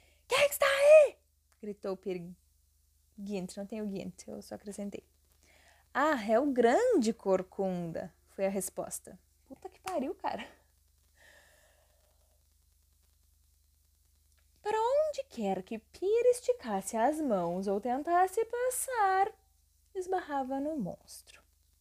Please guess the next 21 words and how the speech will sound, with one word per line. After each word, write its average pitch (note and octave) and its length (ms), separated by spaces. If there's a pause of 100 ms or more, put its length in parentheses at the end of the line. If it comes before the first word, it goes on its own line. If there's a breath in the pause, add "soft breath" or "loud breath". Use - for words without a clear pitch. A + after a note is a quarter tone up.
(580 soft breath)
"Não D#4 140
será E4+ 260
muito E4 160
agradável C4 480
ficar C#4+ 340
aqui, D4 320 (280)
tenho G#3 180
certeza", C4 640
pensou G#3 400
Pierre. F#3 320 (100)
<laughs> - 1040
Eu G#3 120
também C4 300
tô C#4 100
com - 120
a - 20
certeza, E4 460
meu G#3 180
fri-, F#3+ 400
meu G3+ 140
friend. F#3 800